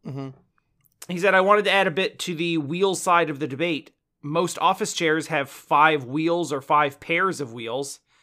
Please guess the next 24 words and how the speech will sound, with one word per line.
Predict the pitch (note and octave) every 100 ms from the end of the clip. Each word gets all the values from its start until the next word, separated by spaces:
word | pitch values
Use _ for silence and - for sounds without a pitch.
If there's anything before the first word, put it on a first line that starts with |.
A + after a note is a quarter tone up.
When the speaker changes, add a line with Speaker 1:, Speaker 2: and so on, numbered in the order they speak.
| _ _ -
Speaker 2:
Any | G3
modern | F#3 D#3+ F3 F3
drawers | D3+ C3+ D#3+ F3 D3+
have | D#3 C#3+
a |
set | C#3 D3+
of | C#3
two | - F3
to | D#3+
four | D3+ D#3+ F3
wheels | D3 C#3 C3 B2+
in | C3 C3+
them | C3+ C3
to | D3
ensure | C3+ C3 D#3 C#3+
smooth | - C#3+ D#3 D3+
rolling. | D#3+ G3 C#3+ F2+ G#2+ _ _ _ -
There | D#3
are |
a | E3+
lot | G3 A#3+
of | A#3+
hidden | B3+ A3+
wheels. | A3 B3+ E3 - -